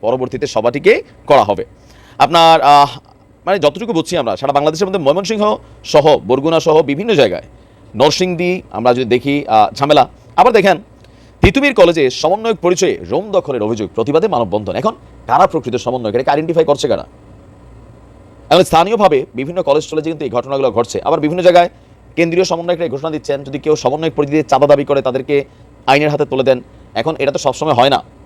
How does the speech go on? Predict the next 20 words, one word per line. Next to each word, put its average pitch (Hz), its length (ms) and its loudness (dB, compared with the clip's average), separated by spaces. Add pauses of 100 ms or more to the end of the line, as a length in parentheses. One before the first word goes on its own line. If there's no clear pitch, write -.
(280)
একটা 170 120 0
সিন্ডিকেট 160 440 -2
ক্রিয়েট 165 220 0
হয়ে 123 160 0
গেছে। - 180 -12 (540)
So, 151 60 6 (460)
কিছু 175 220 2
কিছু 208 140 -2
সমন্বয়ক 180 480 2 (800)
তারা 131 160 6
রাজপথে 139 340 0
ছিল 139 200 -6
ওই 104 160 -2
আন্দোলনের 113 340 -6
সময়, 131 200 -4
কিন্তু 120 180 -8
এখন 156 120 -14
তাদেরকে 160 260 -4
লোভে 113 300 -2
পাইছে। 95 280 -4